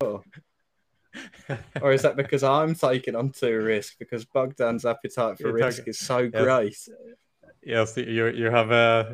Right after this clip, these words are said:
Speaker 1: you have been flagged, uh, uh, for, for potential harm from gambling, uh, uh, here,
Speaker 2: Uh,
Speaker 1: Connor,
Speaker 2: uh,
Speaker 1: unfortunately.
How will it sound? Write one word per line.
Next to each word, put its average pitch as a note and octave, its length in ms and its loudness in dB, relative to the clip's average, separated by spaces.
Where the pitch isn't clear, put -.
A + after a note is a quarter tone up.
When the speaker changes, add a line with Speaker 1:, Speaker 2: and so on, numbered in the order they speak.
Speaker 1:
you B2+ 140 0
have B2 120 2
been B2 140 2
flagged, A2+ 480 4
uh, G#2+ 300 2
uh, G#2+ 180 -2
for, G#2+ 300 2
for A2+ 160 -4
potential A2+ 440 -2
harm A#2+ 200 6
from A#2+ 180 0
gambling, G#2+ 440 2
uh, G#2 320 0
uh, G#2+ 400 -2
here, G#2+ 140 0
Speaker 2:
Uh, G#2+ 40 -4
Speaker 1:
Connor, G#2 260 -2
Speaker 2:
uh, G2+ 60 -4
Speaker 1:
unfortunately. G2+ 480 -8